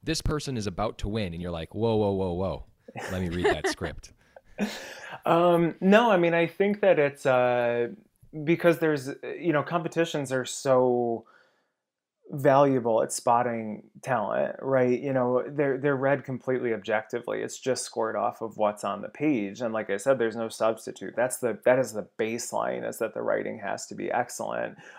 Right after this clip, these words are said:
Speaker 2: Um, and the competitions, you know, accepting submissions through Coverfly do operate independently of us, and we don't have a say in who wins.
Speaker 1: A quick question about the, um, the competitions, because,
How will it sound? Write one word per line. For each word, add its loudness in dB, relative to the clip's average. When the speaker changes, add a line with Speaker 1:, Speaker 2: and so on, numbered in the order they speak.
Speaker 2:
Um, 2
and 2
the -2
competitions, -2
you -4
know, -4
accepting -2
submissions -4
through 2
Coverfly 0
do 4
operate 0
independently -4
of -2
us, 0
and -6
we 0
don't -2
have -6
a -6
say -2
in -6
who -10
wins. 0
Speaker 1:
A -14
quick 0
question 2
about 2
the, 4
um, 2
the -4
competitions, 2
because, 0